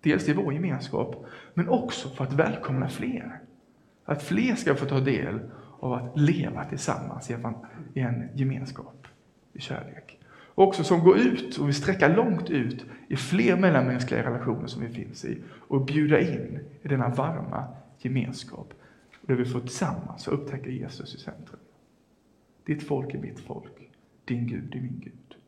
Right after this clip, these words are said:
Att där får vi stå tillsammans. Är inte det gott? Ja.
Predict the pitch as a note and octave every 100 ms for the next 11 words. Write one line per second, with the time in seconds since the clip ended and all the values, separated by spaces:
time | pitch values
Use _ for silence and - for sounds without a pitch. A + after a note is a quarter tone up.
0 | _ - C3+ E3+ F3+ D3+ D3 C3 - C#3
1 | - - - - - - - _ _ _
2 | _ _ _ _ _ _ - - _ -
3 | E3+ A#2+ - - - - - - _ _
4 | - - - - _ _ _ - F#3+ -